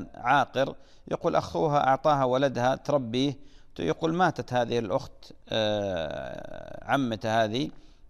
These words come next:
آه، وتقول تربى الابن هذا في بيئة كافرة والعياذ بالله،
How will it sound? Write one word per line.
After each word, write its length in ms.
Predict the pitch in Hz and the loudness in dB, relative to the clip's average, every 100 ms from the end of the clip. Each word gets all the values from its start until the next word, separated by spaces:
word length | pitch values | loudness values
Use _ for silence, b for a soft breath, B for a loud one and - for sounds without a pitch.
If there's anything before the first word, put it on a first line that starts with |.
| - | -2
آه، 340 | 117 110 101 | 2 2 2
وتقول 880 | 117 127 123 117 107 - 147 147 143 | 0 4 6 4 2 -6 -6 -4 -2
تربى 640 | - 165 165 147 147 160 - | 2 4 4 4 4 4 0
الابن 380 | 127 113 147 135 | -4 -4 -2 -2
هذا 280 | 139 147 135 | 0 0 0
في 140 | 131 | -4
بيئة 760 | 131 147 101 101 80 55 - 95 | -2 0 0 -2 -6 -8 -8 -6
كافرة 460 | - 147 104 107 | 0 2 2 0
والعياذ 360 | 120 110 117 110 | 0 2 2 2
بالله، 360 | 104 107 147 | -2 2 2